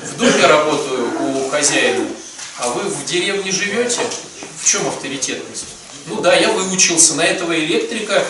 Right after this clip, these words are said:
в доме у хозяина. В семинарии, да? Да, он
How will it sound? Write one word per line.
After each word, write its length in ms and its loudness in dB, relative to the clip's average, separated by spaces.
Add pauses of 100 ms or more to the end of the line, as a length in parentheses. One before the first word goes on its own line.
(240)
в 300 -6
доме 300 2
у 140 -4
хозяина. 560 2 (800)
В 240 -2
семинарии, 540 0
да? 120 -2 (1600)
Да, 300 6
он 380 8